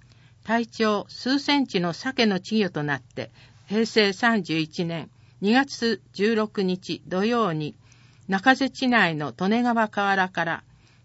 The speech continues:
太平洋に旅立つ予定です。鮭は川から海に出て、日本から遠く離れたベーリング海まで旅して大きくなり、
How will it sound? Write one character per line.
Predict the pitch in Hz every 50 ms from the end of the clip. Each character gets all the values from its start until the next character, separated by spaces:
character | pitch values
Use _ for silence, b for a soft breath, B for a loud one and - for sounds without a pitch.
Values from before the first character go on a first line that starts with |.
| b b
太 | - 233 262 277
平 | 247 220 262 262 247
洋 | 247 220 196 185 175
に | 165 160 -
旅 | - 170 175 196 190
立 | 196 202 202 -
つ | -
予 | 147 143 135
定 | - - 139 135 117
で | 123 120
す。 | 120 - - - - _ _ b b b b b b b b _ _
鮭 | - - 254 240 220 - 208 190
は | 180 175 151 - - - _ _ _ _ -
川 | - 202 226 262 269
か | 269 - 214 190
ら | 175 175 160 - - -
海 | - 180 220 254 240 220 214
に | 190 170 156 127
出 | 165 160
て、 | - - 151 139 - - _ b b b b b b b b
日 | 196 202
本 | 214 240 240 240
か | 220 - 240
ら | 226 220 214
遠 | 214 - 220 226 233
く | 226 - 233
離 | 196 220 202 208 208 196
れ | 190 190
た | - 190 180 170 -
ベ | 160 185 220 247
ー | 240
リ | 247 247
ン | 240 233
グ | 240 220
海 | - 226 214 208 208
ま | 202 202 190
で | 165 151
旅 | - - 190 190 190 196
し | 185 - - -
て | 147 143
大 | 151 196 220 220
き | - -
く | - - 139
な | 131 139 123
り、 | 107 113 -